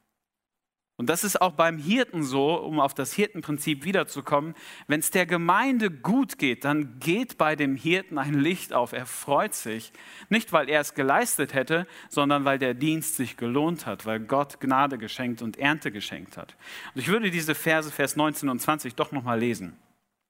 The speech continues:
Paulus sagt, „Denn wer ist unsere Hoffnung oder Freude oder Krone des Ruhms?“ Und dann kommt jetzt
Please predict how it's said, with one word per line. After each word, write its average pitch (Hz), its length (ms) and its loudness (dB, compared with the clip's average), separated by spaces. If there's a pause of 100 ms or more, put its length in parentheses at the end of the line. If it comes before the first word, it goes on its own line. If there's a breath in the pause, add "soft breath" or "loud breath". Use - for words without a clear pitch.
(320)
Paulus 160 320 2
sagt, 156 340 2 (380 loud breath)
„Denn 160 180 2
wer 226 140 4
ist 202 100 -2
unsere 156 400 2
Hoffnung 85 520 -4 (800)
oder 170 240 4
Freude 160 760 0 (600 soft breath)
oder 180 200 4
Krone 226 460 2
des 175 240 -4
Ruhms?“ 165 760 -2 (1600)
Und 113 120 -8
dann 143 140 4
kommt 165 240 0
jetzt 151 320 -2